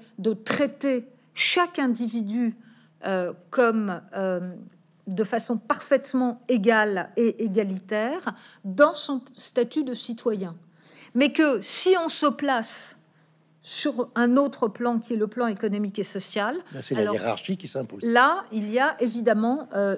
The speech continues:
Speaker 1: une, euh, hiérarchie des individus. Et donc, la première dialectique de la modernité, c'est celle qui oppose l'universalité du citoyen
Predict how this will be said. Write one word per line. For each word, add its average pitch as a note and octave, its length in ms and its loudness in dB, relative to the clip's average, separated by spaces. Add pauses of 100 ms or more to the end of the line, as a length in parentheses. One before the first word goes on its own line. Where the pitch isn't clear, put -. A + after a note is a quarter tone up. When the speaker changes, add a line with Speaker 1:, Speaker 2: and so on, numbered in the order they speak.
Speaker 1:
une, C4+ 500 0
euh, G3+ 300 2
hiérarchie A3+ 580 0
des A3 220 -2
individus. A3 480 2 (360)
Et A3+ 120 0
donc, E4 260 -4
la C4 120 2
première D#4 760 0
dialectique A3 800 -4
de A3 120 -4
la A3 120 -2
modernité, G3+ 640 -2 (320)
c'est - 160 -6
celle F#4+ 320 0
qui C4+ 240 -2
oppose C#4 500 2
l'universalité A#3+ 920 0
du G#3 140 -4
citoyen G3+ 680 -4